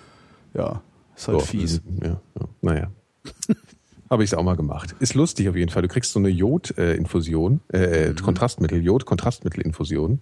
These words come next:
Speaker 1: Zwangsjodierung nennen die Verschwörungstheoretiker das.
Speaker 2: <laughs> Ach so, echt?
Speaker 1: Zwangsjodierung, ja, wir werden zwangsjodiert.
Speaker 2: Ah.
Speaker 1: Mhm, um unfruchtbar oder keine Ahnung, was sie sich da so einbilden. Ich,
Speaker 2: Okay.
Speaker 1: irgendwann
Speaker 2: Ja,
Speaker 1: wird's halt
Speaker 2: okay.
Speaker 1: auch zu viel. Verschwörungstheorien zu sammeln ist halt ganz lustig, aber irgendwann reicht's halt auch mal.
Speaker 2: Reicht's auch,
Speaker 1: Weil
Speaker 2: ja.
Speaker 1: das ja
Speaker 2: Ding,
Speaker 1: immer so ein
Speaker 2: ding,
Speaker 1: bisschen
Speaker 2: ding.
Speaker 1: so eine,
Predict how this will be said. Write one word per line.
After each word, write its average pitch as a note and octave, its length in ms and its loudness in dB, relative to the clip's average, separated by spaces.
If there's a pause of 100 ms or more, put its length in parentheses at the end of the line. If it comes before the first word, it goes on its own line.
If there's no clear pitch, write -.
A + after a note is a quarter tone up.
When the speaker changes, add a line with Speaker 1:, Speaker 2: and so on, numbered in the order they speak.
Speaker 1:
Zwangsjodierung A2 1120 0
nennen G2+ 180 4
die G2+ 80 2
Verschwörungstheoretiker G#2 1300 -2
das. G2+ 220 2 (320)
Speaker 2:
<laughs> - 260 -20
Ach F2+ 100 -8
so, A#2+ 180 0
echt? B2 180 -2
Speaker 1:
Zwangsjodierung, G#2 800 2
ja, A2+ 180 4
wir A2 80 0
werden A2+ 180 2
zwangsjodiert. F#2+ 1040 -2 (460)
Speaker 2:
Ah. A2 380 -4
Speaker 1:
Mhm, G#2+ 260 2
um G#2+ 420 2
unfruchtbar A#2 640 0
oder G#2+ 200 0
keine A2+ 200 4
Ahnung, G#2 200 4
was F#2 140 -4
sie G2 60 -6
sich F2+ 140 -6
da G2+ 100 -4
so F2 140 -4
einbilden. E2+ 320 -4
Ich, - 160 -10 (960)
Speaker 2:
Okay. F2 260 -2 (120)
Speaker 1:
irgendwann A2 300 0
Speaker 2:
Ja, A2 60 0
Speaker 1:
wird's A#2 140 0
halt A#2 100 2
Speaker 2:
okay. A2 80 0
Speaker 1:
auch A2+ 40 -8
zu - 120 -2
viel. A#2+ 200 0
Verschwörungstheorien A2+ 760 0
zu - 120 -2
sammeln G#2+ 280 4
ist G2+ 140 -2
halt A2 140 -4
ganz G#2 200 -2
lustig, A2+ 280 0
aber G#2 100 0
irgendwann A2 320 -2
reicht's G#2 480 0
halt F#2+ 180 -4
auch F2+ 180 -6
mal. F#2+ 160 -2
Speaker 2:
Reicht's - 320 -14
auch, - 160 -6
Speaker 1:
Weil G2+ 60 -2
Speaker 2:
ja. G2+ 40 2
Speaker 1:
das G2 100 0
ja - 80 4
Speaker 2:
Ding, F3 80 4
Speaker 1:
immer A#2+ 80 6
so - 80 2
ein A2+ 40 6
Speaker 2:
ding, C3+ 60 4
Speaker 1:
bisschen B2+ 240 2
Speaker 2:
ding. A2 40 4
Speaker 1:
so A#2 60 2
eine, A2 220 2